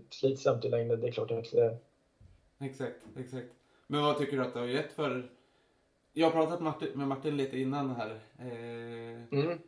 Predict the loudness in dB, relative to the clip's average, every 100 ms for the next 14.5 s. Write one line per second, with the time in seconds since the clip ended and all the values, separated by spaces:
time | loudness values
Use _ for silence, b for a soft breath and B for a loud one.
0 | _ _ -2 0 0 0 -2 -2 -8 -16
1 | -12 -10 -8 -10 -10 -8 -8 -10 -14 -20
2 | -20 -20 -16 -10 -2 0 -2 -2 -2 -2
3 | 0 0 0 2 2 2 0 0 0 -2
4 | -4 -4 -6 -6 -10 -2 -2 -2 -8 -20
5 | -14 -12 -12 -12 -14 -10 -6 -6 -6 -8
6 | -10 -10 -12 -10 -12 -12 -16 -12 -12 -12
7 | _ _ _ _ _ _ _ _ _ _
8 | _ _ _ _ _ 4 10 12 12 10
9 | 8 8 8 10 8 8 6 6 6 0
10 | -2 -2 0 2 4 4 6 8 8 4
11 | 2 -14 _ _ 4 6 6 6 4 4
12 | 4 2 6 6 8 6 4 -8 _ -8
13 | -6 -4 -2 0 2 4 2 2 0 2
14 | 4 4 4 4 4